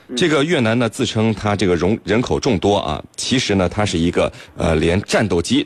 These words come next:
Speaker 2: 都需要进口的小国家，自己呢，也是根本就造不出来这样的反隐身雷达的，列装的呢，自然也是进口的。我们就仔细地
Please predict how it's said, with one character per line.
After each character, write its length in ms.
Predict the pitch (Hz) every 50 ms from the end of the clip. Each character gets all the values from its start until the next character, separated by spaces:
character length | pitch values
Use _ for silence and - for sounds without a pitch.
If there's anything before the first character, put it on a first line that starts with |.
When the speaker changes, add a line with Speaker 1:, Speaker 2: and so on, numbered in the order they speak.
| -
Speaker 2:
都 120 | - - 82
需 160 | - - 78
要 60 | 73
进 200 | 76 - - 165
口 140 | - - 76
的 60 | - -
小 120 | - 65
国 140 | - 78 80
家， 220 | - 95 92 110 - - - - _
自 160 | - 185 160
己 140 | - - 82
呢， 100 | 76 87
也 140 | 90 73 76
是 200 | 76 - 101 92 - - - - -
根 160 | - 160 151
本 160 | 123 82 71
就 200 | 71 - - - - - - - _ -
造 180 | - 208 147
不 140 | 98 85 90
出 160 | - - 156
来 240 | - 85 78 90 - - _ -
这 140 | - - 110
样 140 | 85 78
的 140 | 76 67 67
反 260 | - - - 87 101
隐 120 | 120 101 78
身 120 | - -
雷 120 | 78 78 85
达 180 | - 76 73
的， 180 | - 87 76 - - - -
列 140 | - 135 117
装 180 | 90 101 101 101
的 100 | 92 78
呢， 120 | 78 76
自 160 | 71 - -
然 140 | 92 90 90
也 80 | 76 69
是 100 | - 87
进 160 | - - 127
口 220 | 92 - - 50
的。 160 | - - 60 - - - - - - - - - -
我 120 | - 117
们 120 | 117 160 185
就 200 | 214 208 160 139
仔 160 | - - 92
细 140 | 87 - 143
地 260 | 107 98 92 90 80